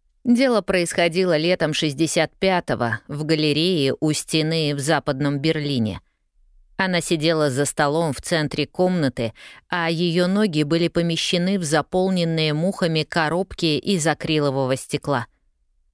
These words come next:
На кожу её ног был нанесён мёд,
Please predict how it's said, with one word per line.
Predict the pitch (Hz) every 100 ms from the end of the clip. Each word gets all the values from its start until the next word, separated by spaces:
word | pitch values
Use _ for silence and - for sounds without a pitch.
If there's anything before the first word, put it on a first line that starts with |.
| _ -
На | 240
кожу | 233 262 220
её | 220 202 196 208
ног | 214 226 151
был | 180 196
нанесён | 185 180 175 - 190 196
мёд, | 214 240 131